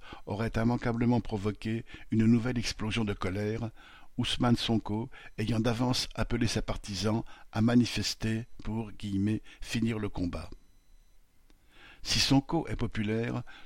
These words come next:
tous ceux qui descendent dans la rue ne sont pas pour autant ses partisans. Beaucoup le font simplement pour crier leur haine d'un gouvernement qui est sourd à leur détresse. Les conditions de vie, déjà bien difficiles,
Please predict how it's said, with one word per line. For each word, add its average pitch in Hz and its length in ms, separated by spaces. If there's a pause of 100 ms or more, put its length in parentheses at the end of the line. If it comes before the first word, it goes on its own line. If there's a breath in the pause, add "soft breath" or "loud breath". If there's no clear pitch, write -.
tous 147 120
ceux 147 200
qui 120 140
descendent 110 520
dans 104 160
la 104 160
rue 120 200 (280 loud breath)
ne 110 80
sont 120 180
pas 135 160
pour 120 220
autant 110 240
ses 110 160
partisans. 95 580 (960 loud breath)
Beaucoup 135 440
le 127 80
font 113 180
simplement 131 500
pour - 180
crier 120 280
leur 110 300
haine 123 340 (260 loud breath)
d'un 113 140
gouvernement 117 600
qui 110 200
est 101 120
sourd 117 500 (100)
à 107 80
leur 107 140
détresse. - 640 (720 loud breath)
Les 147 140
conditions 117 420
de 107 80
vie, 113 420
déjà 107 280
bien 110 140
difficiles, 113 640